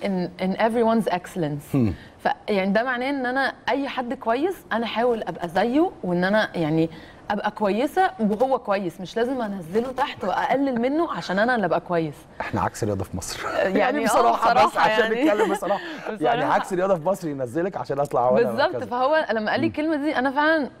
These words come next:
Speaker 1: أنا بقى من ساعتها ال-، البنت دي أنا فضلت إن أنا عايزة أبقى زيها، وعايزة
Speaker 2: مم.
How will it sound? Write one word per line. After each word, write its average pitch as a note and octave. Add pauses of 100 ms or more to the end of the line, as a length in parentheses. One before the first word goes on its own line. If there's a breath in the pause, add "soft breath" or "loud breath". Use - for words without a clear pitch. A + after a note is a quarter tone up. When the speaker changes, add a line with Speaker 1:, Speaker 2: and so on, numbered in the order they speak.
(100)
Speaker 1:
أنا A3+
بقى C4+
من B3
ساعتها B3+ (220)
ال-، F3+
البنت G#3
دي A#3+
أنا A#3+
فضلت A3
إن G#3+
أنا A3+ (100)
عايزة F#3+
أبقى F#3
زيها، F3+
وعايزة F3
Speaker 2:
مم. G3